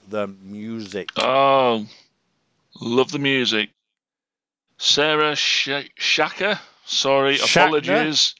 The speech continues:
Speaker 1: Schachner?
Speaker 2: Schachner.
Speaker 1: Don't, don't get it confused with the wigged one.
Speaker 2: The wigged one.
Speaker 1: Not that
Speaker 2: Toupee.
Speaker 1: Schachner. Different Schachner. That's got a T. Sarah Schachner. Yeah,
Speaker 2: Yeah.
Speaker 1: she's, the music, really, really like the music. I've listened to the soundtrack since.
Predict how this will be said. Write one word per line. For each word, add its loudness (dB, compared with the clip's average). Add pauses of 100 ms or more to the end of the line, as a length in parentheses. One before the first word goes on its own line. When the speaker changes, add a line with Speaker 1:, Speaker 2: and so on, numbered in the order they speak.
(140)
Speaker 1:
Schachner? 0 (200)
Speaker 2:
Schachner. 2
Speaker 1:
Don't, 2 (380)
don't 2
get 2
it -4
confused -2
with -4
the 0
wigged 0
one. 2 (140)
Speaker 2:
The -2
wigged 0
one. 2 (240)
Speaker 1:
Not 4
that 4
Speaker 2:
Toupee. 2 (280)
Speaker 1:
Schachner. 2 (360)
Different -2
Schachner. -2
That's -2
got -6
a -10
T. 0 (260)
Sarah 6
Schachner. -2 (400)
Yeah, 6
Speaker 2:
Yeah. -2
Speaker 1:
she's, -6
the -6
music, 0
really, 2
really 2
like 4
the -10
music. -4
I've 0
listened -4
to -2
the -6
soundtrack 0
since. -4